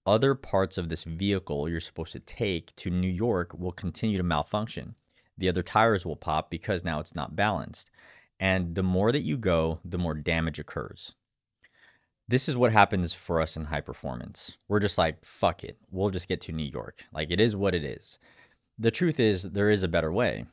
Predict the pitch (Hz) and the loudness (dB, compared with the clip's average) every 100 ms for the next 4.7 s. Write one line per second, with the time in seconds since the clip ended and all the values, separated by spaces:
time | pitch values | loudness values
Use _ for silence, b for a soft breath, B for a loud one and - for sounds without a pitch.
0 | _ _ _ - 107 98 92 104 143 - | _ _ _ 0 2 4 4 4 2 0
1 | 104 95 87 80 95 87 82 80 73 67 | -2 -2 0 -2 -2 -2 -2 -2 -4 -4
2 | 92 82 50 - b b b b _ 117 | -2 -4 -6 -14 b b b b _ 0
3 | 127 113 - 101 147 - 107 85 87 87 | 2 0 -2 0 0 2 0 0 -2 -4
4 | 87 71 82 82 120 156 - | -4 -2 0 0 -2 -6 -12